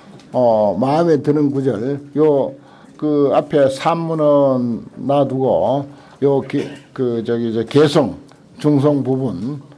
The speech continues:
요게 이제 열 개의 개성이잖아요. 열 개의 개성. 그 뭐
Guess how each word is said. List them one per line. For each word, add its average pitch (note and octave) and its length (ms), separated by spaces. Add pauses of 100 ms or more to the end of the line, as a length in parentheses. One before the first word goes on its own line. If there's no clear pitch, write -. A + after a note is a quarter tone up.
(120)
요게 D3 300
이제 B2+ 380
열 F#3+ 220
개의 A3 260
개성이잖아요. C3 960 (460)
열 D3 220
개의 D3 220
개성. G#2+ 560
그 D#3 100
뭐 D#3 500